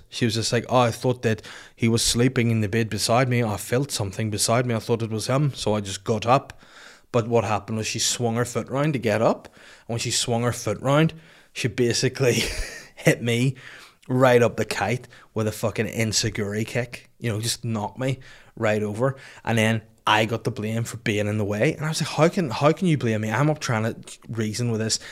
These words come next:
child getting it the fuck up and you kick me in the face." She's like, "You shouldn't have been there." And then she goes, "You were so creepy." And I was, "How can I be creepy in the middle of the night?" And she's like, "You're just down there, all, like, in your boxers." I mean, I was sleeping, all hunched down there like Gollum.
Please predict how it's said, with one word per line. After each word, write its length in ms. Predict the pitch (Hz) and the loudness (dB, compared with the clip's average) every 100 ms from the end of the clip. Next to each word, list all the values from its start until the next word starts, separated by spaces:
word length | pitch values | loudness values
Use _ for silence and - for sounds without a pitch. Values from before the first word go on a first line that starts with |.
| - | -14
child 360 | - 101 104 127 | -6 -2 0 0
getting 180 | 117 107 | -2 -4
it 60 | |
the 80 | 113 | -8
fuck 300 | - 107 98 | -4 -4 0
up 180 | 107 120 | -2 0
and 140 | 113 | -2
you 220 | 113 113 113 | 0 0 -2
kick 380 | - 117 - | -4 -4 -4
me 140 | 107 104 | -4 -4
in 100 | 107 | -6
the 40 | |
face." 460 | - 110 135 - - | -6 -2 -2 -4 -8
She's 120 | - | -8
like, 60 | 110 | -6
"You 40 | |
shouldn't 280 | - 135 127 | -4 -2 0
have 80 | 127 | -2
been 200 | 104 117 | -4 -2
there." 200 | 151 156 - - | -2 -4 -12 -10
And 120 | - 139 | -2 0
then 80 | |
she 120 | 143 117 | 0 -2
goes, 160 | 113 - - | -4 -6 -6
"You 120 | 117 | -2
were 80 | 110 | -2
so 260 | - 120 117 | -2 -2 -2
creepy." 420 | - 95 - 156 | -2 -2 2 2
And 120 | 127 | 2
I 40 | 120 | -2
was, 100 | - - - - | -8 -18 -4 2
"How 140 | 127 | 2
can 160 | 131 123 | 2 -2
I 40 | |
be 140 | 107 | -2
creepy 460 | 107 - 92 107 104 - - - - | -4 -6 -4 -6 -6 -10 -20 -20 -12
in 160 | - 113 | -4 0
the 80 | 110 | 0
middle 220 | 104 107 | 0 0
of 20 | |
the 60 | 101 | 0
night?" 140 | 107 | -2
And 80 | 139 | -2
she's 140 | 127 | -2
like, 60 | 120 | -2
"You're 100 | 120 | -2
just 180 | 147 113 | -2 0
down 240 | 95 101 | -2 0
there, 180 | 123 131 - - - | 0 0 -4 -10 -2
all, 100 | 117 | 0
like, 160 | 117 | 0
in 120 | 117 | -2
your 120 | 110 104 | -4 -2
boxers." 500 | 98 95 - 139 127 | -4 -6 -4 -4 -2
I 60 | |
mean, 180 | 117 110 | -4 -4
I 80 | 101 117 | -4 -4
was 180 | 104 | -2
sleeping, 440 | - 98 90 127 123 - - | -2 -4 -2 -2 -2 -8 -8
all 100 | - | -6
hunched 360 | - 117 - - | -2 -2 -2 -2
down 180 | 101 | -2
there 100 | 113 | 0
like 260 | 117 101 - | -2 -4 -2
Gollum. 460 | 110 92 117 185 | 0 2 2 0